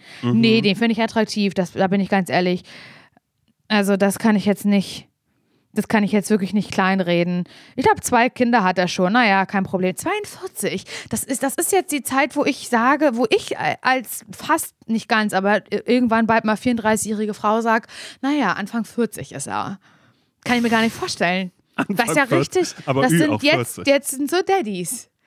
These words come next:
Speaker 2: Jetzt
Speaker 1: Ja.
Speaker 2: kommen so Väter, die so Väter sind einfach.
Speaker 1: Oh Gott,
Speaker 2: Nee,
Speaker 1: ey, das
Speaker 2: genau,
Speaker 1: ist
Speaker 2: Matthias, er ist, ähm, dreiundvierzig ist er, naja, drei Kinder hat er schon, zweimal geschieden, aber super Typ. So, so
Speaker 1: Ja.
Speaker 2: jemand, äh,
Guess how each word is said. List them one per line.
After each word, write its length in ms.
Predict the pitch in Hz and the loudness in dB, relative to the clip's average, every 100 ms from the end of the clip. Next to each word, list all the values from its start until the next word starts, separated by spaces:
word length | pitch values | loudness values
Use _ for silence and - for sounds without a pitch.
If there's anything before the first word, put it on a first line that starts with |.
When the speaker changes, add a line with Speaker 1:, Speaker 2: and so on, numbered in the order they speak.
| _ _ | _ _
Speaker 2:
Jetzt 180 | 269 | 0
Speaker 1:
Ja. 120 | 139 131 | 2 2
Speaker 2:
kommen 100 | 277 | 2
so 140 | 285 233 - | 0 -2 -10
Väter, 560 | 190 359 359 359 190 190 | -4 0 2 2 0 0
die 120 | 214 | -2
so 120 | 233 | -2
Väter 420 | - 339 330 247 | 0 0 2 2
sind 220 | 175 185 | 0 -4
einfach. 540 | 147 185 180 175 175 117 _ - - | -2 -4 -2 -2 -2 -6 _ -20 -4
Speaker 1:
Oh 140 | 120 | -2
Gott, 120 | 110 453 | 2 2
Speaker 2:
Nee, 60 | |
Speaker 1:
ey, 40 | 440 | 2
das 240 | 440 - | 2 4
Speaker 2:
genau, 100 | 294 | 2
Speaker 1:
ist 60 | 277 | 4
Speaker 2:
Matthias, 640 | 320 - 339 240 208 196 | 2 4 4 4 2 2
er 160 | 269 285 | 2 2
ist, 220 | 285 - | 0 -4
ähm, 280 | 247 254 247 | 0 0 0
dreiundvierzig 640 | 247 240 233 427 427 392 | 0 0 2 0 0 -4
ist 160 | 302 320 | -4 0
er, 140 | 311 | 0
naja, 280 | 277 269 254 | 2 4 2
drei 220 | 247 233 | 2 0
Kinder 300 | 247 285 285 | -2 -2 2
hat 120 | 240 233 | 2 2
er 120 | 220 | -2
schon, 320 | - 240 262 - - - | 0 0 -2 -6 -20 -4
zweimal 320 | 254 247 254 | -2 0 0
geschieden, 540 | 254 - 247 208 185 | -2 -2 -2 -4 -2
aber 260 | 180 202 190 | 0 2 2
super 320 | - 202 190 | 0 0 -2
Typ. 300 | - 202 175 | -4 -6 -6
So, 260 | - 359 320 | -2 0 0
so 100 | 247 | 2
Speaker 1:
Ja. 160 | 190 190 | 4 4
Speaker 2:
jemand, 320 | 359 349 370 | 4 2 2
äh, 260 | 254 226 | 0 0